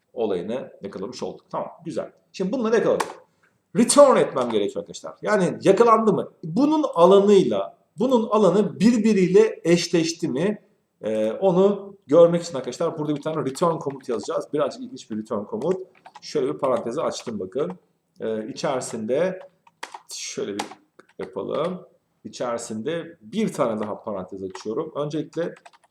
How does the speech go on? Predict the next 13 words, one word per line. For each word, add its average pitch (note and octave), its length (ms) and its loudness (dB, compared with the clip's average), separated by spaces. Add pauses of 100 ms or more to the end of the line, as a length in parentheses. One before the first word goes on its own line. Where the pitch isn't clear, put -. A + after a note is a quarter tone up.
(100)
obje D#3 600 -2
n D#3 340 -4
diyorum. G2+ 400 -2 (540)
Küçüktür. - 840 -10 (1120)
Obje B2+ 460 -4
x'ten A2 680 -8
ise - 480 -10 (880)
veya, B2 520 -2 (1500)
veya, B2 460 -6 (540)
e, A2+ 100 -6 (460)
obje C3+ 640 0 (120)
n C3 340 -4 (720)
büyüktür. D#3 720 -8